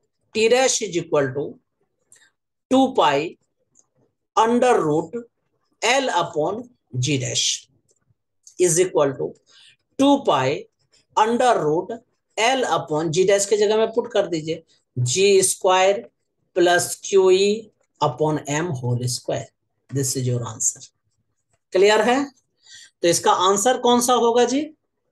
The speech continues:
मैंने कौन से number आप लिखोगे इसमें option में? देख लो जरा, ए number है क्या?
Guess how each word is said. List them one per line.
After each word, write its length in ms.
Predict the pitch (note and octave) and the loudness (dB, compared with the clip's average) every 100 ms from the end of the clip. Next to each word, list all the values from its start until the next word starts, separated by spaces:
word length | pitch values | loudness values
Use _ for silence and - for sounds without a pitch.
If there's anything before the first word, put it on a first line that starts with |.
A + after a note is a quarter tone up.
| - | -2
मैंने 140 | E3+ | 0
कौन 200 | F#3 G#3+ | 2 2
से 140 | A3+ A3+ | 4 2
number 280 | G#3+ A3+ | 4 4
आप 180 | A3 G#3+ | 4 2
लिखोगे 380 | A3 A3+ G#3+ A3+ | 0 2 4 2
इसमें 240 | G#3+ A3+ | 2 0
option 340 | G#3+ G3+ A#3 A#3 | 0 0 -2 0
में? 220 | B3+ D4 - _ _ _ | -2 -4 -12 _ _ _
देख 220 | D#3+ F#3 | -2 2
लो 100 | G3+ | 2
जरा, 240 | G3 G3+ A#3+ - _ _ - | 2 0 -2 -14 _ _ -2
ए 140 | F3+ | 2
number 300 | G3+ G#3 G3+ | 2 2 2
है 120 | G3+ G3+ | 4 2
क्या? 200 | G3+ | 0